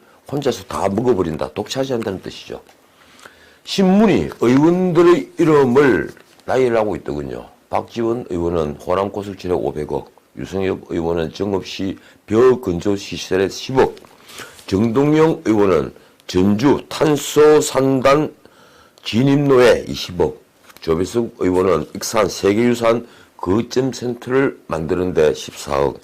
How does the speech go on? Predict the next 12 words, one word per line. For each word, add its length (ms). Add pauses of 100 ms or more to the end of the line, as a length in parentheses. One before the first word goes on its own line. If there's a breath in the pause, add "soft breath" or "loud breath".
(720 loud breath)
정의당의 460
심상정 760
의원도 640 (100)
고향 320
하수관로 560
정비 260
사업에 340
오억을 400
당겼고요. 500 (1000 loud breath)
윤호중, 720 (140)
이 100
민주당 680